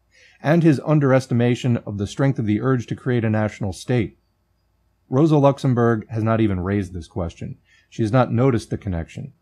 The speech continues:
She has not considered the sum total of Bauer's theoretical views. She has not even drawn a line between the historico-economic and the psychological theories of the national question. She confines herself to the following remarks in criticism of Kautsky.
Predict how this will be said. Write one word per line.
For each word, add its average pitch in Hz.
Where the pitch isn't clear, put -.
She -
has 131
not 147
considered 147
the 110
sum 127
total 139
of 87
Bauer's 117
theoretical 101
views. 98
She -
has 117
not 139
even 131
drawn 123
a 113
line 104
between 127
the 120
historico-economic 117
and 123
the 123
psychological 123
theories 98
of 95
the 98
national 87
question. 107
She -
confines 160
herself 127
to -
the 107
following 139
remarks 98
in 123
criticism 101
of 87
Kautsky. -